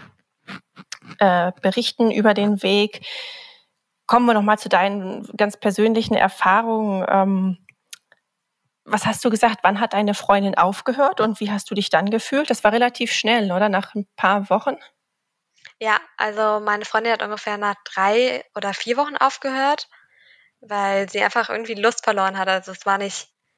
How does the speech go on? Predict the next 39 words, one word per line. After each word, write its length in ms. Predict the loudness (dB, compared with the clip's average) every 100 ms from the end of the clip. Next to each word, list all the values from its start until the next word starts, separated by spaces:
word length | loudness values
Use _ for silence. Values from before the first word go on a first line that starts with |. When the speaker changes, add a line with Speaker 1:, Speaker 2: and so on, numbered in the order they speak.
| _ _
Speaker 2:
nicht 220 | -10 -8 -2
so, 180 | 0
wie 100 | 0
sie, 420 | -4 -8 -6 -8 -8
wie 140 | -8
sie 80 | -6
es 100 | -2
vielleicht 200 | -2 0
erwartet 400 | 2 2 2 2
hat 240 | 0 0
oder 200 | -4 -4
so, 200 | -4 -8
wie 40 | -8
es 80 | -8
vielleicht 260 | -8 -4
auch 120 | -2
in 100 | -2
Film 420 | -4 -4 -4 -4 -8
und 220 | -14 _
Buch 260 | -6 -4
oft 300 | 0 -2 -4
präsentiert 640 | -8 -6 -6 -8 -6 -4 0
wird, 340 | 0 0 -6 _ _ _ _ _ _ _ _ _ -20 _ _
sondern, 580 | -8 -8 -6 -6 -6 -6
äh, 240 | -6 -4
ja, 200 | 0 0
es 80 | 0
ist 140 | -4
auch 120 | -4 -4
oft 160 | -8
an 220 | -10 -12 -18 _ _ _ _ _
vielen 240 | -6 -4
Tagen 300 | 2 2 2
einfach 220 | -2 -2
sehr 140 | 0 0
anstrengend 460 | -2 -4 -6 -8
und 140 | -10 -6
sehr 160 | -4
hart. 420 | 2 4 2 -2